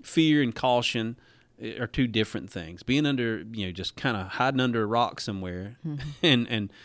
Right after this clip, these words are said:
Speaker 1: and not wanting to be out in public 'cause you're afraid of this
Speaker 2: Mm-hmm.
Speaker 1: virus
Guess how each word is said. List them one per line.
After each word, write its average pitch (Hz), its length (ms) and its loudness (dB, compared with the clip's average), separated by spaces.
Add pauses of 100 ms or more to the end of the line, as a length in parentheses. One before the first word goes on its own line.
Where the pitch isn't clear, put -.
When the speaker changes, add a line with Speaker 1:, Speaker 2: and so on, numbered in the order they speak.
(280)
Speaker 1:
and 95 240 -4
not 113 180 2
wanting 113 200 -2
to 110 60 -2
be 113 140 2
out 104 100 -2
in 107 60 -2
public 107 340 -4
'cause 95 180 -6
you're 98 120 -4
afraid 117 380 -4
of 90 200 -6
this 92 180 -8
Speaker 2:
Mm-hmm. - 80 -8
Speaker 1:
virus 90 440 -6